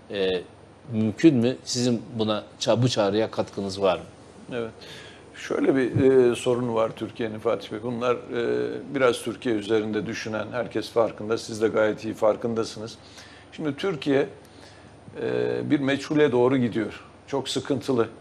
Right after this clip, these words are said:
Speaker 2: On sekiz yıllık bir iktidardan sonra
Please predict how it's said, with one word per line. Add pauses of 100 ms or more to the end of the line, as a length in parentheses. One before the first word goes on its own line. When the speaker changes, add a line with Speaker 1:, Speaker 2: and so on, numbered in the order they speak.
Speaker 2:
On
sekiz
yıllık
bir (520)
iktidardan
sonra